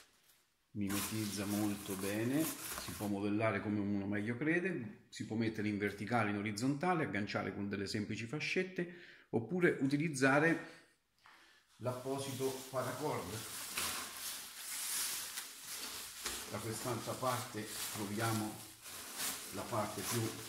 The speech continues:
più brown, più marrone, per climi più secchi, più asciutti.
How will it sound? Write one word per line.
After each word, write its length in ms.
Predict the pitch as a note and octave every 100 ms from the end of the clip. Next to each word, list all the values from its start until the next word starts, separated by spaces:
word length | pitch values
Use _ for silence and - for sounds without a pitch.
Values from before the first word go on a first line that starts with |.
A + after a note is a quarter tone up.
| - - - - - - - - - - - - - - - - - - -
più 120 | G#2 G2+
brown, 580 | G#2+ A2 G#2+ B2 E3 E3
più 140 | A2
marrone, 720 | G#2+ G#2 G2 G2+ G#2+ D3 F3+ - - - - _ _ _ _ - _ -
per 540 | G2+ G#2 G#2+ G#2 -
climi 340 | - A2 G#2+ G2+
più 400 | G#2 G2+ G#2 G2 - - - _ _ _ _ _ - - _ _ _ -
secchi, 540 | - - F#2+ - D3
più 160 | D3+ F#2
asciutti. 680 | F2+ - F2+ - C#3+ C#3+